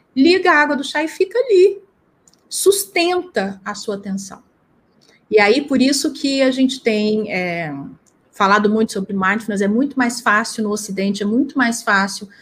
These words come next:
no meu ponto de vista, inserir na organização práticas de mindfulness do que meditação pura e simples. Eu vejo, assim, é, maior abertura das organizações.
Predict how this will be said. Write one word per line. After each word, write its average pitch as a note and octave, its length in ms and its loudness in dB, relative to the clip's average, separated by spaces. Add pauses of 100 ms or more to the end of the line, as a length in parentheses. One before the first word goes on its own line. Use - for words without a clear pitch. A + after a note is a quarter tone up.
(120)
no G3+ 60 -4
meu A#3+ 220 4
ponto A#3+ 240 -2
de G#3+ 80 -4
vista, G#3+ 360 -6
inserir C#4 500 2
na C#4 140 0
organização A3 880 0 (360)
práticas A3+ 500 0
de G3+ 80 -2
mindfulness G#3 640 0
do G#3 80 -2
que G#3+ 400 2 (200)
meditação G#3+ 800 -4 (680)
pura C#4 380 0
e B3 80 -2
simples. - 600 -10 (240)
Eu F#3+ 100 0
vejo, A3 280 6
assim, A3+ 380 2
é, G3 280 2
maior G#3+ 640 2 (180)
abertura D4 680 -4
das A#3 180 2
organizações. A3 840 -4